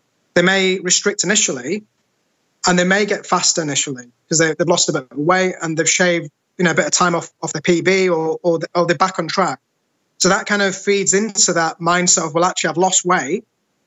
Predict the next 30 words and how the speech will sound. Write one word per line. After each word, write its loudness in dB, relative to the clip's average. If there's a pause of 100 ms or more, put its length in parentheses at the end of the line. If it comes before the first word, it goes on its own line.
(200)
I'm -2
back -2
in -2
the -6
team 0
now. -6
I've -12
proved 2
everyone -2
wrong. -2 (340)
I 2
know 0
what 0
I'm -8
doing." -2 (680)
But 0 (160)
that 0
then -2 (240)
spirals 2
out 0
of -12
control. -2 (440)
And 2
because 2
athletes 0
are 0
so 2
invested 0
in 0
this -2